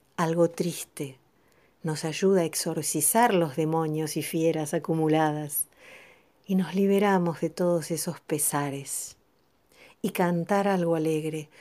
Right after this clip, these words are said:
nos conecta con esa alegría que tantas veces queremos sentir y a veces se nos hace difícil en el día a día por ciertas circunstancias, y ni que hablar en esta época.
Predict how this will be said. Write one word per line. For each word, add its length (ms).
nos 200
conecta 600
con 200
esa 300
alegría 680
que 140
tantas 460
veces 640
queremos 800
sentir 800
y 100
a 80
veces 340
se 80
nos 220
hace 260
difícil 560
en 160
el 160
día 240
a 40
día 360
por 260
ciertas 460
circunstancias, 1120
y 80
ni 160
que 120
hablar 440
en 160
esta 320
época. 680